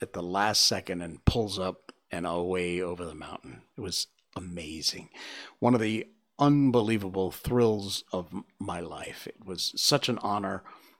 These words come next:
and such a thrill ride. And, of course, the guys who'd actually served on this plane, they, they loved it even more. Anyway, there's a link to this story in our show notes. Check it out, because this is a story of one B seventeen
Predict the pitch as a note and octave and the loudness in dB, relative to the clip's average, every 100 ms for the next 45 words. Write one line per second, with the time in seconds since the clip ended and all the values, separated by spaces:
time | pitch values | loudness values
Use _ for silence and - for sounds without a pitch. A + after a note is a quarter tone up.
0 | - F2+ - - G#2+ - - - - F2+ | -14 -4 0 2 2 0 -2 -6 -12 -4
1 | F#2+ F2 F2 D#2 - - - - - - | -2 -2 -4 -8 -10 -14 -16 -20 -18 -14
2 | - G2 G2 C#3+ C3+ - A2 C3+ C#3+ B2 | -4 -2 2 4 4 2 4 6 6 2
3 | A#2+ B2 - G2+ F#2 - - E3 C#3 A#2 | 2 0 0 -2 2 6 10 10 10 6
4 | G#2 E2 D#2+ - - - D#2 - - - | -2 -8 -6 -2 -4 -4 -14 -14 -16 -20
5 | _ - - _ - F2 F2+ F2+ G2 F#2 | _ -20 -20 _ -4 -2 0 -2 -2 0
6 | F#2 F#2+ - F2+ F2+ F2 E2 F2+ D#2 - | 0 -2 -4 -8 -6 -8 -6 -8 -8 -14
7 | - - - G3 G3 C#3 - - F#3+ D#3 | -16 -16 2 8 10 10 6 -8 4 6
8 | E3+ F#3 A#3+ A#3+ E3 D3+ - D#3+ D3+ C#3 | 8 8 6 8 6 8 6 8 8 6
9 | C3 B2 A2+ - C3+ C3 A2 G2+ - - | 4 4 2 4 4 4 4 0 -2 2
10 | F3+ F3+ E3+ C3 A#2 - B2+ B2 C3+ - | 4 4 6 6 4 2 -4 2 2 6
11 | D#3 G#3+ - E3+ F3+ - D3+ C#3 C#3+ A#2+ | 8 8 6 4 4 6 8 10 8 4
12 | A2 C3+ G#3+ G3 B2+ G#2+ F#2 A2 F#2 F#2 | 2 6 8 6 4 2 2 2 0 -4
13 | E2+ F#2+ D#2+ D#2 | -4 -6 -8 -14